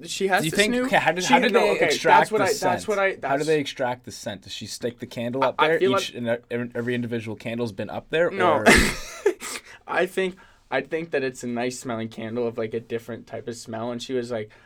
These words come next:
Speaker 1: "Ha ha, this smells like my vagina," and people are like, "Oh, that's pretty funny, Gwyneth. Maybe we should name the candle that." And she's like, "Yeah, but it's actually just, like, mango orange."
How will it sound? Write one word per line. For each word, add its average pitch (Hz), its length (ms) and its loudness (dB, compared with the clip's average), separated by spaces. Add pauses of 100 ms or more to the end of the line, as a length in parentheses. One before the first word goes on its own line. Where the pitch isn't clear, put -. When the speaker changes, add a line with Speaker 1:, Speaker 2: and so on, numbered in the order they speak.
(180)
Speaker 1:
"Ha 170 220 2
ha, 185 280 2
this 170 200 -4
smells 175 280 -6
like 170 120 0
my 170 140 -2
vagina," 170 520 -4
and 131 260 -2
people 143 220 -6
are 131 100 2
like, 123 140 -6
"Oh, 151 200 -2
that's 135 220 -4
pretty 139 200 -6
funny, 143 360 -6
Gwyneth. 123 420 -6 (400)
Maybe 151 160 0
we 143 80 -2
should 139 160 -10
name 135 140 -4
the 135 60 -6
candle 143 320 -6
that." 113 120 -4
And 110 100 -12
she's 120 160 -14
like, 117 140 -4
"Yeah, 123 300 0
but 107 120 -6
it's 107 120 -6
actually 117 320 -2
just, 113 160 -10
like, 120 260 -8
mango 113 440 -4
orange." 104 540 -10